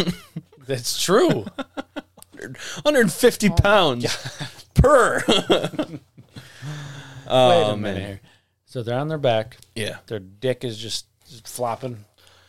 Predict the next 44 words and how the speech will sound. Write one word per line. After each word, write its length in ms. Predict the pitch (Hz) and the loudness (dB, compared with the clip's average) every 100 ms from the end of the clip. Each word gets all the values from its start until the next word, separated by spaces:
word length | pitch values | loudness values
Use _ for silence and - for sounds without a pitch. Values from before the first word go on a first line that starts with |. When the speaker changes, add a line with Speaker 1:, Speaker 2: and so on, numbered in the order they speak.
| _ | _
Speaker 1:
Yeah, 200 | 151 143 | -2 -2
but 260 | 110 120 - _ _ _ _ _ _ _ _ _ _ | -2 -4 -6 _ _ _ _ _ _ _ _ _ _
when 100 | 151 | -2
Speaker 2:
And 80 | 147 | 2
Speaker 1:
they, 40 | |
Speaker 2:
then 240 | 160 151 | 2 2
Speaker 1:
they 120 | 160 165 | 0 0
flip 280 | - 175 | 0 2
over, 280 | 190 208 151 | 4 4 2
but 160 | 117 135 | -4 -2
there's 160 | 147 | -2
a 60 | 143 | -2
large 440 | 107 127 165 135 | -2 0 0 -2
group 240 | 120 156 170 | 0 0 0
of 140 | 110 | -6
them. 220 | 104 95 101 | -8 -10 -6
Speaker 2:
Yeah, 140 | 233 | -4
Speaker 1:
So 140 | 151 | 0
they 60 | 143 | 2
Speaker 2:
no. 60 | 120 | 2
Speaker 1:
flip 240 | 170 165 | 0 2
over 220 | 160 139 | 2 2
and 100 | 127 | 0
they're 80 | 131 | 2
Speaker 2:
There's 120 | 139 | 2
Speaker 1:
all 60 | 131 | 2
Speaker 2:
just 140 | 135 | 0
a 20 | - | -2
ton 160 | 170 170 | 0 2
of 80 | |
them 120 | 156 127 | 0 2
Speaker 1:
floating 40 | |
Speaker 2:
all 60 | 120 | 2
Speaker 1:
around 100 | 131 | 2
Speaker 2:
over 40 | |
the 40 | 120 | 2
Speaker 1:
together. 160 | 147 101 | 0 0
Speaker 2:
place. 260 | 92 - - | -8 -18 -16
Speaker 1:
S-, 80 | |
but 180 | - 139 | -4 -2
they 100 | 139 | 0
got 180 | 127 143 | 2 0
their 160 | 156 135 | 2 0
little, 300 | 123 117 - | 0 -2 -4